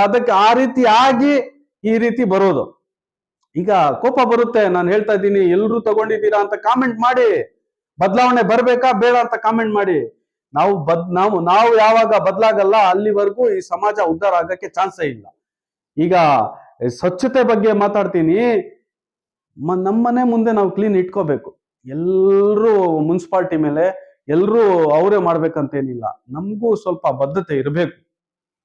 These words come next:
ಇದೆಲ್ಲ ಮುಂದಿನ ದಿನಗಳಲ್ಲಿ ಇನ್ನೂ ಹಲವರು ಒಳ್ಳೆ ಒಳ್ಳೆ ವಿದ್ವಾಂಸರ ಜೊತೆ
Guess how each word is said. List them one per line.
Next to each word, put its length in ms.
ಇದೆಲ್ಲ 640
ಮುಂದಿನ 480
ದಿನಗಳಲ್ಲಿ 760
ಇನ್ನೂ 680
ಹಲವರು 440
ಒಳ್ಳೆ 320
ಒಳ್ಳೆ 320
ವಿದ್ವಾಂಸರ 600
ಜೊತೆ 640